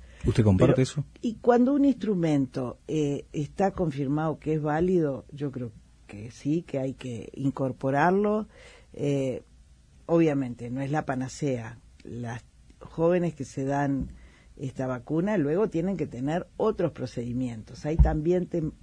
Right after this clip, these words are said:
Speaker 2: de cuidado, hay también mucho temor de que, eh,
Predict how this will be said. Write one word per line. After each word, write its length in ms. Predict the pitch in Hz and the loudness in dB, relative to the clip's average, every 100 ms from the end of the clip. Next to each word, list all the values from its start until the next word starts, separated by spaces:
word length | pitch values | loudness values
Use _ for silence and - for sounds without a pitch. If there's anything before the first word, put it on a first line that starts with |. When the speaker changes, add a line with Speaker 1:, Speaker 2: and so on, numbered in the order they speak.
| - | -10
Speaker 2:
de 160 | 139 | -8
cuidado, 480 | 120 139 135 117 98 | -4 -2 -2 -4 -8
hay 160 | - 151 | -6 -6
también 400 | - 175 180 185 | -2 0 2 4
mucho 420 | 185 196 - 208 | 4 2 0 -2
temor 600 | 196 196 190 196 214 220 | 2 2 4 4 4 4
de 160 | 220 185 | 4 2
que, 320 | 170 185 196 - - - - - - - | 2 2 2 -6 -20 -20 -20 -20 -20 -12
eh, 320 | - 123 104 | -6 -6 -8